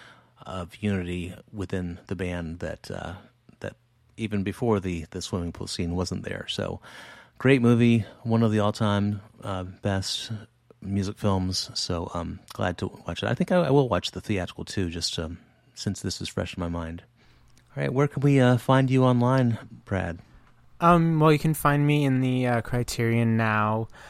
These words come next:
Speaker 2: uh, Facebook group, where I'm usually posting, updating everybody on, um, you know, upcoming releases and ch-, trying to get as many scoops as possible. Um,
Speaker 1: <laughs>
Speaker 2: it's
Speaker 1: You
Speaker 2: a lot of fun. And you can find my reviews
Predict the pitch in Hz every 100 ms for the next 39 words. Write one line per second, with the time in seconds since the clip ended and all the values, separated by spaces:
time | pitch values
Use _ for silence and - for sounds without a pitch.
0 | - - 113 107 104 101 101 101 98 -
1 | 107 - 131 143 170 - - 202 - -
2 | - 110 104 104 104 104 101 101 101 117
3 | 127 101 104 107 - 101 - 117 113 113
4 | - - - - - - 117 - 123 117
5 | 123 120 117 120 123 123 123 117 113 110
6 | 113 113 110 110 - 147 113 113 107 127
7 | 117 113 113 110 107 117 107 117 110 104
8 | 104 101 101 - - - - 190 113 107
9 | 107 98 101 98 - 113 107 - 120 -
10 | 117 104 110 107 117 127 - 104 107 95
11 | 98 101 - - - - - - 120 113
12 | 104 101 117 104 107 120 127 127 123 120
13 | 131 120 120 117 117 117 113 113 95 113
14 | 107 104 104